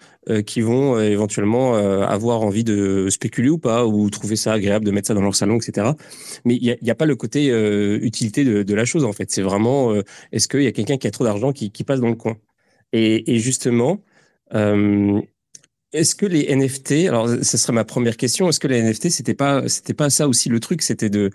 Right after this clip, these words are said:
de fournir, euh, quelque chose de supplémentaire, euh, de se dire, oh, bah, finalement, on va ajouter de le-, ça, ça va permettre d'ajouter de l'utilité, euh, aux œuvres d'art.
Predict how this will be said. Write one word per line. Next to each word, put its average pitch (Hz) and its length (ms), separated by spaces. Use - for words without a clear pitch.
de 110 180
fournir, 139 560
euh, 101 580
quelque - 160
chose 135 160
de 113 60
supplémentaire, 123 800
euh, 101 180
de 104 140
se 101 60
dire, 127 260
oh, 143 100
bah, 107 200
finalement, 127 640
on 110 100
va 117 160
ajouter 120 340
de 123 80
le-, 104 320
ça, - 160
ça - 160
va 107 120
permettre 123 260
d'ajouter 120 380
de 139 40
l'utilité, 135 520
euh, 95 560
aux 98 220
œuvres 95 180
d'art. 151 320